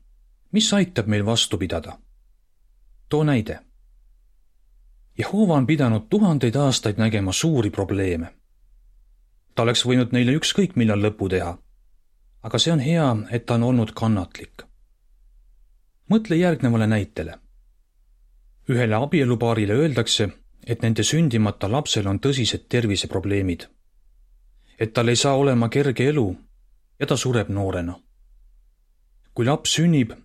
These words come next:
ootavad vanemaid ees raskused, aga nad on siiski lapse üle õnnelikud. Kuna nad armastavad last, on nad valmis taluma raskusi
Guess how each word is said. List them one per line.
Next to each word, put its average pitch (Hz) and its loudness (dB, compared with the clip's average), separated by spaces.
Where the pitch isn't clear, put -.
ootavad 147 -2
vanemaid 120 0
ees 107 0
raskused, - -8
aga 123 0
nad 117 0
on 113 2
siiski 151 -2
lapse 120 -2
üle 104 0
õnnelikud. 92 -2
Kuna 127 0
nad 123 2
armastavad 135 0
last, - -4
on 190 2
nad 180 0
valmis 151 0
taluma 139 2
raskusi - -6